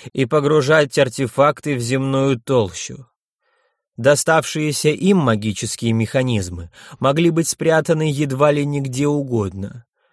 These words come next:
хоть на заброшенном чердаке, хоть в подвале дома.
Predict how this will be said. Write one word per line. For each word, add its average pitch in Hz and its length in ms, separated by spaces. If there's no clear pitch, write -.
хоть 127 320
на 120 140
заброшенном 117 760
чердаке, 113 760
хоть - 300
в - 80
подвале 117 540
дома. 95 480